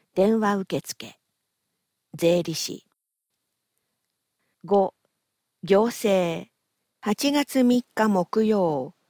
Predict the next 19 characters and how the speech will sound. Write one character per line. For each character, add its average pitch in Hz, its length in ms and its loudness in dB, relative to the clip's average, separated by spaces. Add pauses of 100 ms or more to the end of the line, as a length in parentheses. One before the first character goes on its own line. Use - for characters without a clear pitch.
(260)
九 285 120 -2
月 277 300 0
七 180 320 0
日 185 160 -4
木 165 380 -2
曜、 156 480 -2 (480)
十 247 260 4
月 269 320 0
五 - 280 -2
日 214 140 0
木 185 360 0
曜、 160 500 -2 (500)
十 247 300 2
一 277 240 -4
月 240 340 2
二 - 280 -10
日 190 160 -2
木 175 340 -2
曜。 160 560 -2